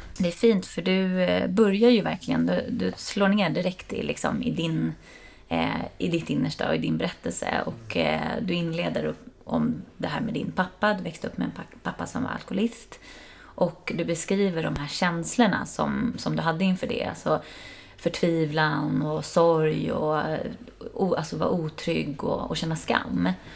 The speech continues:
Och sen tycker jag, du skriver, Sofia, jag måste nästan läsa det. Eh, du skriver att du upplevde det som att du var ond och dålig istället för att du mådde dåligt på grund av din pappas drickande.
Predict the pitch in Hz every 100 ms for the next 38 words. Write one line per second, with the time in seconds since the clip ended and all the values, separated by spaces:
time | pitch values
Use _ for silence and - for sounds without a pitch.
0 | - - - 185 180 190 190 190 185 240
1 | 190 - - - 170 175 - 165 - 156
2 | 151 156 - - - - 170 156 - -
3 | - - - 165 160 156 170 190 180 160
4 | 156 - - - - - 208 - 208 214
5 | 202 170 165 - 160 156 156 - 160 165
6 | 233 190 - 151 156 156 - 185 - -
7 | - 165 - 160 156 - - - - -
8 | - - 196 208 160 202 247 202 120 -
9 | - 160 160 - 151 - 151 - 151 -
10 | 208 - 247 196 -